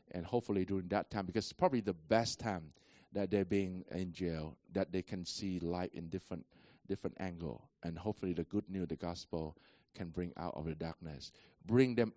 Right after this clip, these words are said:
out of darkness even before the jail term finish.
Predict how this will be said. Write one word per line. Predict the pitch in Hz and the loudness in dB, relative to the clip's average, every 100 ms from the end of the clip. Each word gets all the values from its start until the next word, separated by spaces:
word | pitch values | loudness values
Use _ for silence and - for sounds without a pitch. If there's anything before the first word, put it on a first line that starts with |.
| 113 | 2
out | 120 | 4
of | 113 101 | 6 6
darkness | 104 110 107 - - | 4 2 -2 -2 2
even | 127 110 110 | 2 4 2
before | 95 95 - 104 98 | 2 0 2 2 4
the | 85 | 2
jail | - 107 95 | 2 0 2
term | 101 95 87 - | 0 0 -6 -6
finish. | 107 90 - - - | -4 -4 -8 -14 -18